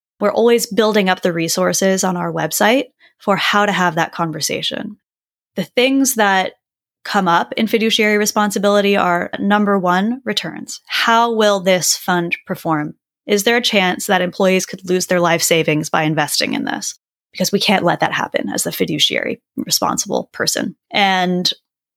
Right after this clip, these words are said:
the nice thing about this approach is that there have been a lot of studies showing that removing fossil fuels from a portfolio, going back to forty years, has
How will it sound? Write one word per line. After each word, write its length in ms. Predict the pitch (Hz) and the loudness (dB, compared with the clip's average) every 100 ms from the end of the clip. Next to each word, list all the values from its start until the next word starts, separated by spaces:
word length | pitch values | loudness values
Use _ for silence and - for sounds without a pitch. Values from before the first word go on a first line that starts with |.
| _ - | _ -2
the 120 | 214 | 2
nice 340 | 226 262 262 | 4 2 0
thing 260 | - 262 247 | 0 2 4
about 260 | 202 196 | 4 2
this 220 | 190 190 190 | 2 0 0
approach 520 | - - 254 190 - | -6 0 2 2 -2
is 140 | 196 | -2
that 180 | 196 185 | 0 2
there 140 | 196 | 0
have 160 | 190 180 | 0 -2
been 220 | 180 175 | -2 -2
a 120 | 170 | 0
lot 460 | 180 165 170 170 185 - | -2 -2 -2 0 0 -2
of 180 | 180 | -2
studies 640 | - - 175 165 160 - - | -2 -2 -2 -2 -4 -4 -4
showing 580 | - 185 170 151 190 226 _ | -2 -2 -2 -4 -10 -12 _
that 480 | 190 185 175 170 - _ | -2 2 2 0 -2 _
removing 560 | 202 190 196 226 240 254 | -4 0 4 4 4 0
fossil 420 | - 190 185 190 | 2 0 0 -2
fuels 600 | - 180 170 208 285 - - | -2 0 2 2 0 -6 -10
from 420 | - - 185 175 | -8 0 4 4
a 80 | 180 | 0
portfolio, 880 | - - - - 185 202 214 233 285 - - | -4 -6 -4 0 2 2 2 2 0 -6 -8
going 200 | 262 285 | 0 2
back 200 | 262 247 | 2 -2
to 80 | 190 | -4
forty 340 | - 214 214 | -2 0 2
years, 500 | 196 185 170 - - - | 2 2 0 0 -4 -6
has 680 | - 196 185 180 180 175 | -2 2 4 2 0 -2